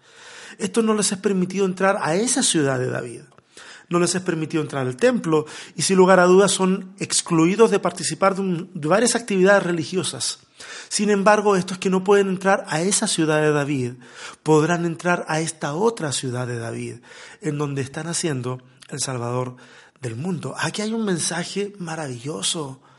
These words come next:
que está detrás de esto. Ahora, es curioso, por lo menos, anotar cómo es que un oficio que ha sido considerado como proscrito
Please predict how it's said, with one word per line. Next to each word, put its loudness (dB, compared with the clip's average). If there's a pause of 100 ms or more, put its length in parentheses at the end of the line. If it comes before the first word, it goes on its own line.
(480)
que -10
está -8
detrás -6 (460)
de -8
esto. -16 (260)
Ahora, 0 (960)
es -8
curioso, 0
por -2
lo 4
menos, 2
anotar 0 (400)
cómo 2
es 0
que -2
un 4
oficio 0
que 0
ha 0
sido 2
considerado 2
como 2
proscrito -4